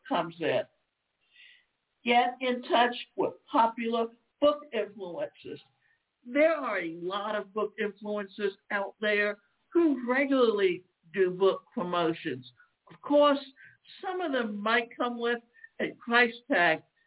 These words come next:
so it's advisable to plan a budget accordingly. A good marketing approach should factor in a separate budget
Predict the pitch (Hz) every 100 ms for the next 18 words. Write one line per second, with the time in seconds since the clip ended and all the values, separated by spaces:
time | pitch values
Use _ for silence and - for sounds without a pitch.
0 | _ - - 285 269 262 262 - _ _
1 | - 269 226 240 254 247 - 202 156 127
2 | _ _ _ 403 - - 330 339 330 330
3 | 311 285 170 156 - _ - 220 - 240
4 | 220 202 185 143 127 - _ _ _ -
5 | 226 214 277 269 262 254 254 254 247 247
6 | 247 247 262 247 247 - - - - -
7 | 262 220 - 226 240 - 233 - 233 233
8 | 226 - - 294 - - 285 285 285 262
9 | - 254 240 208 165